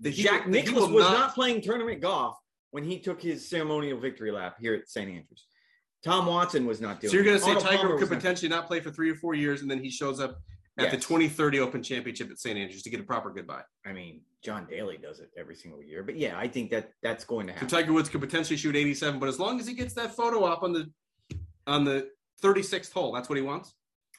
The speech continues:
Speaker 2: I don't
Speaker 1: He
Speaker 2: know.
Speaker 1: ha-, he has some pretty good
Speaker 2: I
Speaker 1: images from today. You, you can look through Getty. You can look on social media.
Speaker 2: I don't know if
Speaker 1: You
Speaker 2: it's
Speaker 1: can
Speaker 2: what
Speaker 1: go
Speaker 2: he
Speaker 1: queue up the
Speaker 2: wants.
Speaker 1: broadcast.
Speaker 2: I think it might be what the people around him and certainly the people in golf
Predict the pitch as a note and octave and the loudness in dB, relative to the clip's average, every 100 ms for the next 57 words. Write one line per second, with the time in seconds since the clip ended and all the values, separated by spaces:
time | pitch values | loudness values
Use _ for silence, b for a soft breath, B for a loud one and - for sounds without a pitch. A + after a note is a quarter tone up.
0 | _ G3 A3+ - C4 - E3 G3+ D#4+ C4+ | _ -4 2 2 2 -2 0 4 4 2
1 | A3 B3+ A#3+ C4+ - B3 - B3 - C4 | 2 2 4 4 4 2 0 0 2 2
2 | A#3+ - - E3+ F3+ G3 F3+ F3 - A#3+ | 2 -6 -6 -6 -6 0 2 2 0 0
3 | F#3+ G#3+ B3 A3+ - b - E3+ F#3 G#3+ | 0 2 0 -4 -16 b -8 0 2 2
4 | G#3+ A3+ A3 G3+ - G#3 G#3 G3+ B3+ G#3 | 2 0 0 -4 -2 -2 0 -2 0 2
5 | A#3 G3+ E3+ F#3+ G3+ E3 G3 F#3+ B3 F#3+ | 2 2 2 -2 0 2 2 0 -2 -2
6 | C#3 B2+ G3+ C4 B3+ A2 G#2+ - _ - | -4 -4 -4 -4 -6 -12 -12 -20 _ -6
7 | C#3+ F#3+ D#3+ D3 D3 B2+ C#3+ C3 A#2+ B2 | -4 0 0 0 -2 -2 -2 0 2 2
8 | - A#2+ - C#3 A2 G2 A2 C#3 E3 F3+ | 0 -10 -8 -8 -4 -2 -2 -2 -2 -4
9 | F3 A2+ - D3 A#2+ A#2+ G#2 C3 A2+ G#2+ | -4 -6 2 2 2 -4 -6 -8 -8 -10
10 | F#2+ E2+ | -8 -10